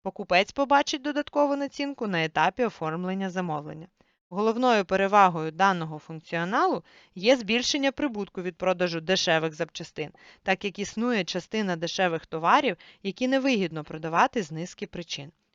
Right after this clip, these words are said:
але які є важливою частиною обслуговування автомобіля. У зв'язку з цим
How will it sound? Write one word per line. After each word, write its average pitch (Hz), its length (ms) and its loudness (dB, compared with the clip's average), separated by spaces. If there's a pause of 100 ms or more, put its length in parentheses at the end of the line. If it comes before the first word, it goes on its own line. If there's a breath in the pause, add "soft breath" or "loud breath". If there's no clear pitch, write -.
але 185 180 0
які 190 220 -4
є 175 180 2
важливою 165 500 -2
частиною 294 520 -4
обслуговування 185 720 -2
автомобіля. 170 680 -6 (400)
У 185 60 -6
зв'язку 190 480 -4
з - 80 -14
цим 320 280 -4